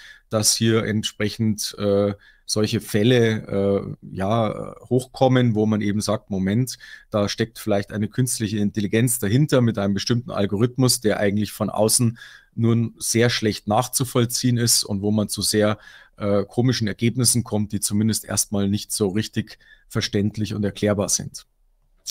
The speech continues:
Daher ist also die Versicherung aufgefordert, auch zu agieren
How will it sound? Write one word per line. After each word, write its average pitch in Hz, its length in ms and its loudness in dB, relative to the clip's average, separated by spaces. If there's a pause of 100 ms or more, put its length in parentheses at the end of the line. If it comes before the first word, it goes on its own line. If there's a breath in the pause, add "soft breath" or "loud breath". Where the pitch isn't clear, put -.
(400 loud breath)
Daher 143 380 4
ist 135 160 2
also 123 140 2
die 120 80 2
Versicherung 120 440 0
aufgefordert, 117 640 0
auch - 180 -2
zu - 180 -2
agieren 160 600 2